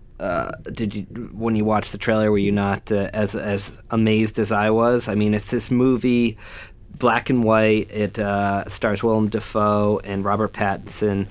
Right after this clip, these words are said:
It just looks like this sort of nineteen twenties, almost like horror, murder mystery, uh, isolation movie that, I don't know. That's just, it looks beautiful.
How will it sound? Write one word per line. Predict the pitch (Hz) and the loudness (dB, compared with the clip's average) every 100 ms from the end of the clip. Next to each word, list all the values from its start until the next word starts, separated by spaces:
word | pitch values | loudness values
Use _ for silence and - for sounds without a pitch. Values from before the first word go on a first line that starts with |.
| - - | -12 -20
It | - | -14
just | - - | -8 -2
looks | 131 - | -2 0
like | 113 98 | -2 -2
this | 104 - | -4 -6
sort | - - - 113 98 | -10 -12 -2 0 2
of | 92 - - - 117 | 0 -4 -16 -12 -2
nineteen | 110 117 123 - 120 107 | 2 2 -2 -2 2 2
twenties, | 104 - 117 107 107 101 101 98 - - - - - - 110 | 0 0 2 4 4 4 2 -2 -8 -14 -20 -20 -20 -4 0
almost | 110 104 - 104 | 2 2 0 -4
like | 90 - - - - | -4 -6 -16 -20 -20
horror, | - - - 113 110 107 107 98 | -20 -8 0 4 4 4 4 0
murder | 101 107 110 107 110 110 110 | -4 -4 0 2 4 4 2
mystery, | 107 107 101 - 107 104 101 101 101 92 - - - - - - - | 2 2 0 -2 2 4 4 2 0 -4 -16 -20 -20 -20 -20 -20 -8
uh, | 107 101 92 87 82 - - - | -4 -2 -2 -4 -8 -12 -20 -2
isolation | 113 110 - 104 107 107 98 - 101 95 | 0 0 0 0 0 0 0 -2 0 0
movie | 98 104 101 95 90 | 2 2 2 -2 -6
that, | 95 90 - | -6 -8 -2
I | 120 | 0
don't | 139 | 4
know. | 127 98 | 4 2
That's | 101 104 | 0 -4
just, | 113 107 | -6 -6
it | 110 | -2
looks | 110 139 - | 0 0 -4
beautiful. | 123 110 107 101 110 101 98 | -2 0 2 0 0 0 0